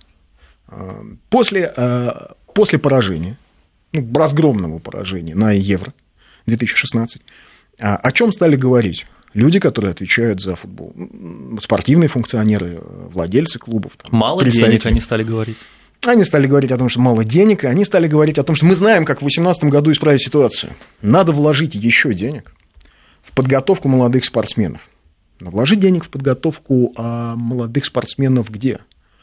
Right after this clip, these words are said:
Speaker 1: Вот в рамках тех самых клубов, которые сегодня у нас существуют на этом, так сказать, футбольном рынке.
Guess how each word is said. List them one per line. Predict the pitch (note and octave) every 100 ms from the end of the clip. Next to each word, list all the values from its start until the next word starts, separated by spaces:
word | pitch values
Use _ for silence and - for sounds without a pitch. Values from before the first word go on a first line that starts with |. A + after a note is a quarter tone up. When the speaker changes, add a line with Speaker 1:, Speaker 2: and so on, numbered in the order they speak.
| _
Speaker 1:
Вот | A#2 -
в | -
рамках | F#3+ G3 -
тех | - A2
самых | - G#2 -
клубов, | - E3 G3+
которые | A#2 A2 G2+
сегодня | - B2+ E3 A2+
у |
нас | A2+ C#3+
существуют | G2+ F#2+ - D#3 C#3
на | F#2 A#2
этом, | C3+ A#2+ - - -
так | -
сказать, | - B2 C3 B2+ - - -
футбольном | - G2+ A2 C#3 A#2+ A2 A2+
рынке. | C#3+ G2 - -